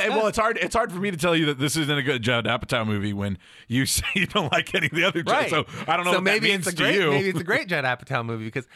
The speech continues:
Speaker 1: and, and as we talked about before, there's a, a great, the cast is awesome. You know, Karen Gillan, Pedro Pascal, Fred Armisen, David Duchovny, Keegan-Michael Key, Kate McKinnon,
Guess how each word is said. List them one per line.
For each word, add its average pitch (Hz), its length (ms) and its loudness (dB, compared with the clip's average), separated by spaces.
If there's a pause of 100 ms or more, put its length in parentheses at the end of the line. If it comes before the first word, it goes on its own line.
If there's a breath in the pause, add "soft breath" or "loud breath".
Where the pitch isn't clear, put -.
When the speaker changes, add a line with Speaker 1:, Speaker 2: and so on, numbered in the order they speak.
(120 loud breath)
Speaker 1:
and, 202 200 0
and 185 440 -6
as 165 260 0
we 165 120 -6
talked 151 260 -4
about 151 180 -6
before, 240 380 -8
there's 143 280 -4
a, 156 240 -2
a 135 120 -4
great, 131 540 -6
the 147 80 -8
cast 320 520 -4
is 107 160 -6
awesome. 85 540 -8
You 110 120 -8
know, 98 160 -6
Karen 123 420 -6
Gillan, 156 360 -4
Pedro 113 320 -6
Pascal, 117 540 -4
Fred 95 200 -6
Armisen, 113 500 -6
David 95 260 -6
Duchovny, 104 720 -8 (360 soft breath)
Keegan-Michael 104 680 -6
Key, 113 580 -6
Kate 104 220 -10
McKinnon, 95 540 -8